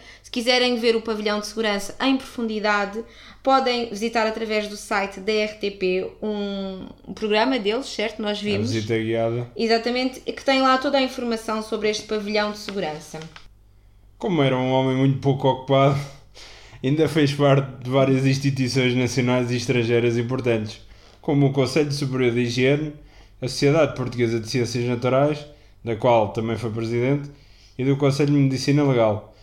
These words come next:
Speaker 2: e publicou vários artigos sobre problemas clínicos, terapêuticos e sanitários e sobre psiquiatria. Ou seja, o homem não saía do escritório.
Speaker 1: É verdade, ele realmente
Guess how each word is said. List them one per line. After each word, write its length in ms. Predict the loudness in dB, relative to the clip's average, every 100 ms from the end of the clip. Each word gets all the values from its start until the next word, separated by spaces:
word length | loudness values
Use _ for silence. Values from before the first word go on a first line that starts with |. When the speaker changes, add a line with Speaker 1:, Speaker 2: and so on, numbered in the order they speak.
| -20 -18 -10
Speaker 2:
e 40 |
publicou 640 | -4 -2 2 0 2 2 4
vários 380 | 4 2 2 2
artigos 460 | 0 0 0 0
sobre 180 | -2 -2
problemas 560 | -4 -2 2 2 2 0
clínicos, 400 | 0 2 2 0
terapêuticos 600 | -2 0 0 -2 -2 -2
e 80 | -2
sanitários 760 | -2 -2 0 2 2 0 -4
e 60 | -8
sobre 300 | -2 -2 -2
psiquiatria. 680 | -8 -2 -2 0 -2 -2 -6 -14 -20 -16
Ou 80 | -8
seja, 240 | -2 2 4
o 80 |
homem 420 | 4 4 2 0 -4 -10 -20 -16 -2
não 120 | 2
saía 320 | 4 6 6
do 280 | 4 2 0
escritório. 600 | 2 2 2 2 2 -2 -6 -16 -8
Speaker 1:
É 100 | -6
verdade, 420 | -6 -4 -4 -4
ele 160 | -6 -4
realmente 600 | 0 0 0 -6 -8 -12